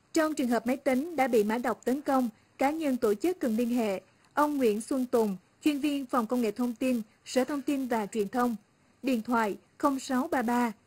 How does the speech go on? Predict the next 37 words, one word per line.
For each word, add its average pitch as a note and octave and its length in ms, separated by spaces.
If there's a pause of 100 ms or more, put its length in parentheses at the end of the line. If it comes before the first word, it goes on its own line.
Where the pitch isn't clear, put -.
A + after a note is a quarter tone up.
(140)
năm C#4 240
bốn B3 300
một C4+ 220
năm A#3+ 260
bốn B3+ 160
hai, C4 300 (500)
không D4+ 200
chín D4 300
bảy A#3+ 120
năm C4 280 (240)
tám B3+ 220
tám D4 160
sáu C#4 400 (100)
một A#3+ 260
chín C4+ 180
bảy. A#3+ 320 (520)
Hoặc C#4 240
bà B3+ 240
Trương D4+ 240
Thị A3+ 160
Thùy A3 180
Nga, B3 320 (280)
đội A#3+ 200
phó C4 420
đội A#3+ 140
ứng C4 180
cứu C#4 340
sự A#3+ 160
cố B3 160
mạng A3+ 340 (100)
máy C4 140
tính C4+ 240
tỉnh B3 140
Lâm B3+ 140
Đồng. G#3 280 (420)
Điện B3 200
thoại A3 320